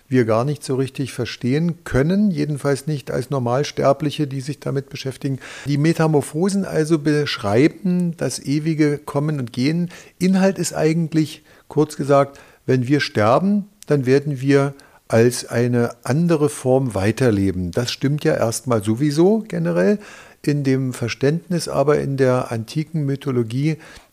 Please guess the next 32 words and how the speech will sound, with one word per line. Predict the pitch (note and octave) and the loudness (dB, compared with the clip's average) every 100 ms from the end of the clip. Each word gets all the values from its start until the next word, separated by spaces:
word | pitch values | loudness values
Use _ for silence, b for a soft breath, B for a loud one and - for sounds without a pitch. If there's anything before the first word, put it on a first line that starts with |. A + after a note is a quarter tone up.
| - | -4
geht | C3+ C3+ | -2 -4
es | - | 0
darum, | B2+ B2 C3 | 0 2 0
dass | A#2+ - | -2 0
wir | A#2+ | -2
zu | - G2+ | -2 -6
Blumen | G2 G#2 D#3 F3 F3 F3+ F3 - | -4 2 4 6 6 2 -2 -2
verwandelt | D#3+ C#3 C#3+ D3+ D3+ - | 0 2 2 0 -2 2
werden, | C#3 C3+ C#3+ C#3 b b b | 2 2 -2 -6 b b b
zu | - B2 A#2 A2+ | -4 2 2 0
Pflanzen | A2 A2+ A#2 D3+ - D#3+ D3+ | -2 0 0 0 -2 -4 -2
allgemein. | - C3+ C#3 C3 A#2 A#2 C3 C#3+ | -2 0 0 0 2 2 0 -2
Also | B2+ A#2+ C3 C3+ C3 | -2 0 0 0 -4
es | C3 | -6
besteht | - C3 - D3 D3 | -4 -4 2 2 2
du-, | D3 | -2
zumindest | - D3 C#3+ B2 - - | 0 0 0 0 0 0
Hoffnung, | A2+ C#3 C3 B2 | 0 0 0 0
dass | A2+ A2+ - | 0 -2 0
wir | A2+ | -2
beide | F#2+ G2+ B2 A#2 | 0 0 2 2
dann | A2+ A2 | 0 -2
später | - G#2+ G#2+ A#2 | -4 -4 0 0
mal | G2+ G#2 G#2+ | 0 0 -2
irgendwo | G#2 G#2 G#2 A2 | -4 -4 -2 -2
anders | G2 A#2 A2 A#2 | -2 -2 -2 -2
uns | G2+ - | -6 -4
nützlich | A2 - A2 | -4 -4 -4
machen | G2+ F#2 G#2 | -4 -4 -6
auf | F#2+ - | -6 -4
der | G#2 | -2
Welt. | F#2 F2+ - | 0 -2 -4